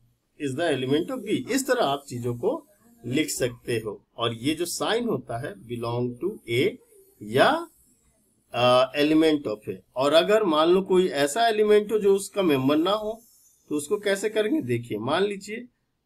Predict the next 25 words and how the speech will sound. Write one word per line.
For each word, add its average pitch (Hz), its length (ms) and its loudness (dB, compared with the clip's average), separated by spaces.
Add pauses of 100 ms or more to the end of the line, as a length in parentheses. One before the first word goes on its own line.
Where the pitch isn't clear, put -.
(140)
मान 170 240 2
लीजिए 208 380 0
सेट 208 320 -2
ए 170 160 2
में 202 120 0
सिक्स 220 300 -4
नहीं 151 260 2
है 98 80 -6
तो - 140 -16
six - 800 -10 (960)
is 143 280 0
not 170 560 4 (1080)
belong 147 520 4
to 143 160 -2 (180)
A। 107 140 -2 (220)
तो 147 80 -8
आप 165 440 -4
जब 220 180 -4
ये 240 200 -10
साइन 190 340 0
लिखोगे 147 460 -6
तो 180 120 -10
इसमें 170 260 -6
क्या 214 180 0
करोगे? 226 400 -8